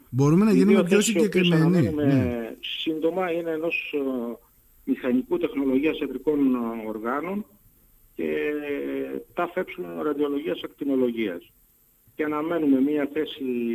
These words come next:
Speaker 2: ιατρικών, ε, βιολόγων, μία θέση μαγείρων, μία θέση, ε, βοηθών θαλάμων, μία θέση μεταφορών ασθενών, ε, μία θέση φυλάκων και δύο θέσεις, ε, εμφανι-,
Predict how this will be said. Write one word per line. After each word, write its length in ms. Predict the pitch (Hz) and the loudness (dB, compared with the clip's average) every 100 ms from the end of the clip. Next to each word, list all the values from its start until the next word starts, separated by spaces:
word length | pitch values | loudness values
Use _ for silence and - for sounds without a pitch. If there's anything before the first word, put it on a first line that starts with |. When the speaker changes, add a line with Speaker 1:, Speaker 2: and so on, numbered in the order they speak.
| 110 110 | -4 -6
Speaker 2:
ιατρικών, 540 | 113 107 113 - 127 120 110 110 | -8 -10 -10 -4 -2 -2 -2 -6
ε, 40 | 113 107 104 | -6 -8 -6
βιολόγων, 640 | 110 104 107 139 170 185 165 | -6 -4 -2 0 0 -4 -6
μία 200 | 156 147 151 | -6 -6 -4
θέση 260 | 156 - | -6 -6
μαγείρων, 560 | 123 113 104 160 170 156 | -8 -8 -8 -6 -6 -6
μία 180 | 151 147 | -6 -6
θέση, 260 | 156 - - | -6 -8 -12
ε, 580 | 139 127 123 113 110 110 107 | -10 -8 -6 -6 -10 -12 -10
βοηθών 340 | 113 147 139 | -10 -6 -8
θαλάμων, 540 | 117 107 135 165 180 185 _ _ _ _ _ _ _ _ _ - | -6 -8 -6 -8 -10 -12 _ _ _ _ _ _ _ _ _ -8
μία 280 | 147 156 147 | -4 -4 -2
θέση 260 | 165 - | -4 -2
μεταφορών 560 | 139 135 127 - - 143 | -4 -4 -6 -8 -6 -6
ασθενών, 800 | 131 - 120 117 139 175 139 - _ _ | -6 -8 -8 -6 -4 -4 -8 -12 _ _
ε, 720 | - 67 69 69 67 67 - - - - | -16 -12 -12 -10 -12 -12 -14 -16 -18 -10
μία 280 | 123 151 151 147 | -4 -2 -2 -4
θέση 600 | 156 156 143 135 123 117 - | -6 -6 -6 -6 -6 -10 -8
φυλάκων 520 | 120 131 180 185 160 | -4 -2 -4 -6 -8
και 100 | 147 | -8
δύο 240 | 151 160 165 | -4 -4 -4
θέσεις, 640 | 175 170 185 160 - - 131 | -8 -6 -10 -10 -16 -16 -10
ε, 220 | 135 135 | -10 -10
εμφανι-, 680 | 117 - 131 131 127 127 | -12 -12 -6 -4 -4 -8